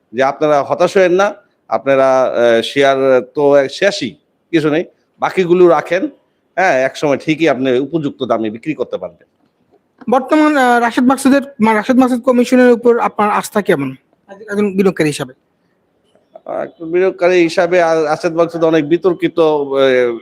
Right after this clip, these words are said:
Speaker 1: এ, মার্কেটে শুনি, কিন্তু আমি এই পর্যন্ত ওনার এই আট মাসের ভিতরে কোনো অ্যাক্টিভিটিস দেখি নাই, দৃশ্যমান কোনো অ্যাক্টিভিটিস দেখি নাই।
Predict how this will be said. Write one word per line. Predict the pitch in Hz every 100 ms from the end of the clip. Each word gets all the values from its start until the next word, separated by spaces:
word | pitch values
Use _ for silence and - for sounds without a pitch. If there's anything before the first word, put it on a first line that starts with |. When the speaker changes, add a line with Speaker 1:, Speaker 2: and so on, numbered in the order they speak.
| 104 120
Speaker 1:
এ, | 120 117 113 107 110 110 104 98
মার্কেটে | 101 117 123 131 131
শুনি, | - 185 123 123 _ _ _ _ 147
কিন্তু | 156 156 185 175 170
আমি | 139 139 147 160
এই | 160 160
পর্যন্ত | 160 170 160 143
ওনার | 151 143 139 147 143
এই | 147
আট | 143 156
মাসের | 156 147
ভিতরে | 127 123
কোনো | 135
অ্যাক্টিভিটিস | 143 - 190 170 160 131
দেখি | 120 -
নাই, | 87 85 _ _ _ _ 151
দৃশ্যমান | 165 190 175 160
কোনো | 156
অ্যাক্টিভিটিস | 147 147 151 143 143 143
দেখি | 151 156
নাই। | 180